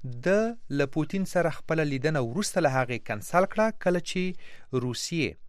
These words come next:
په توره بهیره کې د یوکراین کښتۍ ونیولې.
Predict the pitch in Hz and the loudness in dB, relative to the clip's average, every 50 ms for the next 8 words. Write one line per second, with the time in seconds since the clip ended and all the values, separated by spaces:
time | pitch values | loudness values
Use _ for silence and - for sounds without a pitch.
0 | - - - - - 156 - - 202 202 202 170 127 107 104 107 107 95 92 - | -14 -12 -4 0 0 0 2 2 2 4 4 4 4 2 0 0 -2 -2 -4 -4
1 | - 98 90 - - - 110 131 139 135 135 - - 160 160 170 175 180 180 - | -6 -10 -10 -10 -10 -6 -2 -2 0 0 0 0 0 0 0 0 -2 -4 -6 -8
2 | - - 143 131 - - 135 107 90 90 85 82 78 73 69 - | -8 -6 -6 -6 -4 -4 -4 -4 -4 -6 -8 -8 -8 -10 -10 -12